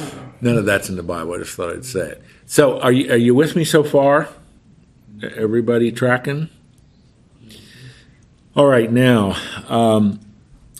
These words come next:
let me read twenty and twenty-one, and then I wanna go to some of this other stuff I have up here.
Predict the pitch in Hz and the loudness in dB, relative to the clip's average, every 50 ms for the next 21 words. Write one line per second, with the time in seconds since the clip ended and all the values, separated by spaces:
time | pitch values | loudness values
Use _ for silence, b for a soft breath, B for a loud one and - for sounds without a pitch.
0 | - - 120 151 175 180 175 160 143 127 135 143 160 165 165 147 127 - - 143 | -6 -2 0 2 2 4 2 2 4 4 4 4 4 2 0 -2 -4 -6 -2 0
1 | 131 120 117 113 110 117 113 98 98 - - 113 101 98 95 95 95 92 92 90 | 2 4 4 2 2 0 0 -2 -4 -4 -2 -2 0 0 0 0 0 -2 -2 -2
2 | 92 92 92 98 - - - - - 98 98 98 92 113 123 131 143 143 131 117 | -2 -2 -4 -4 -6 -8 -14 -18 -10 -6 -4 -2 0 0 0 0 0 -2 -2 -2
3 | 113 110 113 117 117 110 95 - 113 113 110 110 110 110 - - - 107 - - | -2 0 0 2 0 0 0 0 2 2 2 2 0 -4 -8 -14 -14 -12 -12 -10
4 | - 120 117 110 104 104 - - 113 104 101 - - - - 113 98 - 95 95 | -10 -8 -8 -8 -8 -8 -6 -6 -6 -6 -6 -8 -10 -8 -6 -6 -6 -4 -6 -6
5 | 90 90 104 101 92 82 80 - - - - 80 82 - - | -4 -2 -2 -2 -2 -4 -8 -12 -16 -18 -18 -18 -18 -20 -20